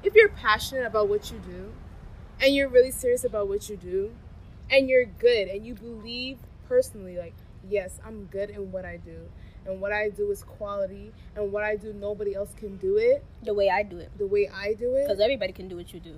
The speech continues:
Speaker 2: but it's not like
Speaker 1: Exactly.
Speaker 2: you.
Speaker 1: Exactly. If nobody else can do it the way I do it, then, then let me do it.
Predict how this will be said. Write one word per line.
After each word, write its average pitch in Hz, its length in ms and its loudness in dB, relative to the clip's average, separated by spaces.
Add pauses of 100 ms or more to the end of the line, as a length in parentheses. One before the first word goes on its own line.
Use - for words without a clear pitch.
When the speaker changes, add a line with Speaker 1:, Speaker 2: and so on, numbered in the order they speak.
Speaker 2:
but 196 140 -4
it's - 160 -10
not 202 220 2
like 196 140 2
Speaker 1:
Exactly. 202 140 -4
Speaker 2:
you. 175 180 -2 (520)
Speaker 1:
Exactly. 196 680 -12 (300)
If 220 120 0
nobody 262 300 -4
else 294 160 -4
can 269 160 -10
do 226 160 -10
it 262 100 -4
the 233 80 2
way 226 140 -2
I 214 200 -8
do 226 200 -6
it, 233 140 -2
then, 185 220 -10 (520)
then 226 240 -4
let 233 160 -6
me 247 140 -12
do 302 220 -12
it. - 200 -2